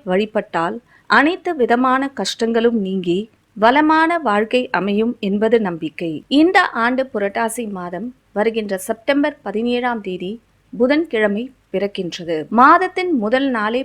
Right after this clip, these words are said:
பெருமாளுக்குரிய ஏகாதேசி வழிபாட்டுடன் துவங்குகின்றது. பொதுவாக புரட்டாசி மாசம் என்பது புதன் கிரகணத்திற்குரிய மாதமாகும். புதனுக்குரிய அதிதேவதை மகாவிஷ்ணு. அதனால்தான் புதன்கிழமையில்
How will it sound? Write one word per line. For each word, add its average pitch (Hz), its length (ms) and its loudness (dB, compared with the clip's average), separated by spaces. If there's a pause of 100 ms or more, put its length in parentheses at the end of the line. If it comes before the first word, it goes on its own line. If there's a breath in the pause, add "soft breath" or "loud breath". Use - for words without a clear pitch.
(140)
பெருமாளுக்குரிய 254 760 0 (220)
ஏகாதேசி 254 640 0 (120)
வழிபாட்டுடன் 220 800 -2
துவங்குகின்றது. 175 760 -4 (300)
பொதுவாக 359 560 4
புரட்டாசி 285 520 2 (120)
மாசம் 214 340 -4 (140)
என்பது 190 340 -2 (320)
புதன் 311 280 2 (120)
கிரகணத்திற்குரிய 254 840 0 (140)
மாதமாகும். 170 640 -4 (300)
புதனுக்குரிய 349 640 2 (200)
அதிதேவதை 202 640 -2 (320)
மகாவிஷ்ணு. 190 720 -4 (360)
அதனால்தான் 226 680 0 (340)
புதன்கிழமையில் 320 760 4